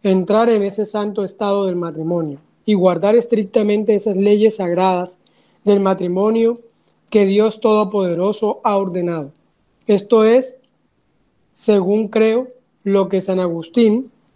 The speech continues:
eh, nos enseña. Llama votorum solemnitatem, las solemnidades de los votos y promesas, que era en su tiempo y antiguamente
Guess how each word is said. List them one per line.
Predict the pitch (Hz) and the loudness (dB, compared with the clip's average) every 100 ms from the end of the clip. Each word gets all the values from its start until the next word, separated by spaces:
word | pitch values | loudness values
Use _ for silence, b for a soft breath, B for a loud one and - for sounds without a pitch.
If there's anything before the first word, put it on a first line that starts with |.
| _ _ _ _ _ _ _ _ _ _ _ - | _ _ _ _ _ _ _ _ _ _ _ 2
eh, | 190 185 | 2 4
nos | 196 190 | 0 0
enseña. | 180 170 190 202 175 143 151 _ _ _ _ _ _ _ _ 190 | -4 -4 0 0 0 -4 -12 _ _ _ _ _ _ _ _ -2
Llama | 190 214 233 240 269 _ _ _ _ - | 0 2 0 -2 -6 _ _ _ _ -6
votorum | 185 196 214 226 240 254 262 - _ _ _ _ | -2 0 2 2 2 -2 -6 -12 _ _ _ _
solemnitatem, | - - 220 208 208 202 196 202 190 190 233 233 165 143 - _ _ _ - | -10 -2 2 4 2 2 0 0 0 0 0 -2 -12 -14 -20 _ _ _ -4
las | 202 196 | -2 -2
solemnidades | 202 196 196 190 185 208 233 | -4 -6 -4 -4 -2 -2 -2
de | 208 | -4
los | 190 160 | -6 -6
votos | 196 196 220 | -6 -4 -4
y | 214 | -4
promesas, | 180 165 160 156 147 - _ _ _ _ _ _ _ _ _ - | -6 -10 -10 -12 -20 -20 _ _ _ _ _ _ _ _ _ 0
que | 214 202 226 | 2 4 4
era | 254 254 330 | 2 -2 -6
en | 226 226 | -10 -10
su | 202 185 | -12 -14
tiempo | 214 220 220 214 247 | -8 -6 -6 -4 -2
y | 208 | -2
antiguamente | 175 165 202 208 208 214 196 180 247 | -6 -8 -6 -6 -4 -4 -6 -8 -10